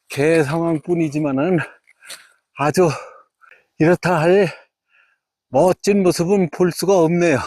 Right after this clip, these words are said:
자, 또 한 가닥 희망을 갖고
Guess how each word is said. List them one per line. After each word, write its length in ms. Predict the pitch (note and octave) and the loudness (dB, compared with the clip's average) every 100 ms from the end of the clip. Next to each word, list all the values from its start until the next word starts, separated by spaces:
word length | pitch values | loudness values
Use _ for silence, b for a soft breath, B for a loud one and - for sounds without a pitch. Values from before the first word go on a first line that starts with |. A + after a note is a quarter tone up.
| - _ _ _ b b b b b b _ - | -10 _ _ _ b b b b b b _ -12
자, 120 | - C3 B2+ - B B _ _ B B B B B B - | -4 -2 -2 -4 B B _ _ B B B B B B -2
또 140 | F3+ | 0
한 220 | C3+ F#3 | 0 -2
가닥 240 | G#3 G3 F#3+ | -2 -2 -2
희망을 500 | - G#3+ G#3 G3 F3+ | -2 0 2 2 0
갖고 500 | E3 - E3+ G3+ | -2 -2 2 2